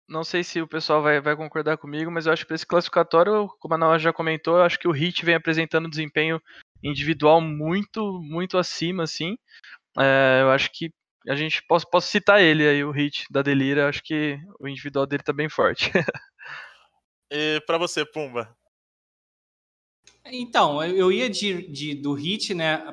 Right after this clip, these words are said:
Speaker 3: porque eu conheço ele do C S.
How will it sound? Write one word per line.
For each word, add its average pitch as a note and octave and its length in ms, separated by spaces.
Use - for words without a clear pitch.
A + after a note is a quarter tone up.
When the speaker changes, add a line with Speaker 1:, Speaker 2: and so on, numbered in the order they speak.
Speaker 3:
porque C3 880
eu B2+ 160
conheço C#3+ 440
ele C#3 140
do C3+ 140
C - 200
S. D#3 640